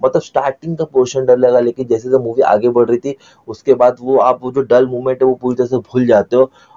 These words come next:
Overall पूरी टीम की मेहनत आपको इस movie में नजर आती है, और definitely ये movie आपको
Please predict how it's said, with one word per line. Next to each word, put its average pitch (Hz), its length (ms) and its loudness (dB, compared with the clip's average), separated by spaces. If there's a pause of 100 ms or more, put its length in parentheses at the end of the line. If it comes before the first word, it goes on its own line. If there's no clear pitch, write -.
Overall 147 480 4 (380)
पूरी 147 220 0
टीम 156 380 -6
की 147 200 -4
मेहनत 123 500 0
आपको 131 280 0
इस 135 180 -2
movie 120 260 -4
में 127 140 -2
नजर 104 400 0
आती 113 300 0
है, 135 120 0 (240)
और 107 120 -4
definitely 139 500 0
ये 143 120 0
movie 135 240 -2
आपको 143 440 0